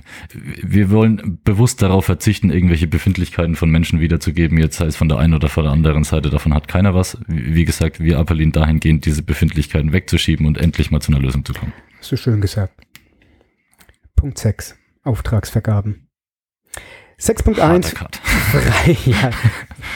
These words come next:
Speaker 2: Ja, der muss manchmal sein.
Speaker 1: Ja.
Speaker 2: Äh, Freiwillige Feuerwehren, elektronische Sirenen. Ähm, es sollen elektronische Sirenen in Bad Königshofen neu aufgestellt werden.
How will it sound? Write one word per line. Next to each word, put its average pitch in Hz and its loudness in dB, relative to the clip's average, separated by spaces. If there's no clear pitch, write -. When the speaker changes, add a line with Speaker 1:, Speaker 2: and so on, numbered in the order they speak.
Speaker 2:
Ja, 107 -6
der 110 -8
muss 117 -8
manchmal 123 -8
sein. 101 -4
Speaker 1:
Ja. 90 2
Speaker 2:
Äh, 156 4
Freiwillige 202 0
Feuerwehren, 156 4
elektronische 131 0
Sirenen. 120 0
Ähm, 139 2
es 196 2
sollen 220 0
elektronische 208 0
Sirenen 196 2
in 190 0
Bad - -2
Königshofen 175 0
neu 165 0
aufgestellt 156 0
werden. 147 0